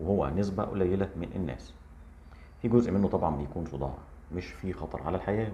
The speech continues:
وفي تاني بيكون فيه نسبة خطورة عالية على الحياة. اللي بيكون فيه نسبة خطورة على الحياة ده بيكون بسبب وجود نزيف داخل الرأس،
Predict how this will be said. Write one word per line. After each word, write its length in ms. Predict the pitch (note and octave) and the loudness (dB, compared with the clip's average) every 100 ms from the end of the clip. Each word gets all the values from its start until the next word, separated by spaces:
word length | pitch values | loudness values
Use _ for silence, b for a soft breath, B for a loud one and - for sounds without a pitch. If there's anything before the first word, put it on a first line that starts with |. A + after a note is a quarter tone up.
| E2+ | -8
وفي 220 | - F2 - | -10 -8 -4
تاني 200 | F2+ E2+ | -4 -4
بيكون 440 | C#2 - F2 E2 D#2 | -6 -6 -6 -6 -8
فيه 120 | D2 | -6
نسبة 280 | F2+ F2+ E2 | -4 -6 -8
خطورة 320 | - - D#2 | -10 -6 -4
عالية 240 | C2+ D2 D2 | -2 -4 -6
على 120 | D#2 | -6
الحياة. 220 | E2+ - - - - - - - - B B B - | -6 -8 -10 -16 -20 -20 -20 -20 -20 B B B -8
اللي 100 | C#2+ | -6
بيكون 260 | D#2+ G2 | -4 -4
فيه 140 | - F#2 | -2 -4
نسبة 200 | D#2+ - | -6 -12
خطورة 260 | - G2+ | -4 0
على 100 | F2+ | 2
الحياة 260 | D#2+ G2 G2+ | 2 2 2
ده 120 | E2 | 2
بيكون 360 | C#2+ C2+ F2 F#2 | -2 -4 -4 -4
بسبب 340 | - F#2+ F#2 | 0 0 2
وجود 280 | F2+ G2 G2 - - - - - - - | 2 0 -2 -6 -20 -20 -20 -20 -18 -10
نزيف 260 | D#2 F#2 D#2 | -4 -4 -2
داخل 220 | - - | -6 -6
الرأس، 500 | C2+ F#2 A#2+ - | -2 0 0 -4